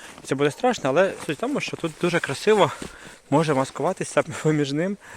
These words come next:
бур'ян якийсь, так, ви бачите, спори щось. А ще дуже гарно до певного періоду вона мала такі красиві, червоні, а давайте попробуємо, які вони. Зараз я, ось. Ви впали.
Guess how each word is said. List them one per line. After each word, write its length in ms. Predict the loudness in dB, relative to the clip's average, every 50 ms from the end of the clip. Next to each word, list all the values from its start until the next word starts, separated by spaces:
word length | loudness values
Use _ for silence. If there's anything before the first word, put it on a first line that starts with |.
| -20 -20 -16 -10 -6
бур'ян 600 | -2 0 0 0 2 2 4 4 4 4 2 0
якийсь, 320 | -4 -6 -4 -6 -6 -6 -8
так, 180 | -8 -10 -8 -6
ви 60 | -6 -4
бачите, 260 | -2 -2 -2 -4 -8
спори 400 | -6 -4 -2 0 0 0 -2 -2
щось. 280 | -4 -6 -6 -8 -8 -16 -20 -20 -20 -20 -18 -8 -2 0
А 80 | 0
ще 140 | 2 2 0
дуже 180 | 0 2 2 2
гарно 300 | 2 2 2 2 0 -4
до 80 | -2
певного 300 | 2 2 2 2 2 -2
періоду 380 | -6 -4 -4 -4 -2 -2 -2 -2
вона 280 | -2 0 0 0 -2 -2 -6 -16 -20 -20 -18 -10 -4
мала 180 | -2 0 0 0
такі 200 | -2 -2 -4 -4
красиві, 580 | -4 -6 -8 -6 -4 -2 -2 0 0 -2 -4 -6 -8 -18 -20 -20 _ -6
червоні, 580 | -4 -4 -4 -4 -2 -2 -2 -2 -2 -2 -4 -6
а 40 | -6
давайте 280 | -4 -4 -4 -4 -6 -10
попробуємо, 300 | -10 -6 -6 -4 -4 -6
які 160 | -8 -6 -6
вони. 200 | -4 -4 -4 -6 -10 _ _ _ _ _ _ _ _ _ _ -20 -20 _ -20 -20 -20 -20 -20 -20 -20 -20 -20 -20 -20 -16
Зараз 220 | -14 -10 -10 -10 -10 -10 -10
я, 100 | -10 -10 -10 -8 -10 -10 -4 0 2 2 2
ось. 160 | 2 0 0 -2 -2 -2 0 2 2 2 2 0 -4 -8 -10 -10 -12 -14 -18 -20 -20 -20 -20 -20 _ -20 -20 -20 -16 -10 -6 -6 -4 -2 -2 -4 -4 -6 -8 -20 -20 -20 -20 _ _ _ _ _ _ -8
Ви 220 | -4 0 0 2 2
впали. 600 | 2 0 -2 -2 -2 0 2 2 2 2 0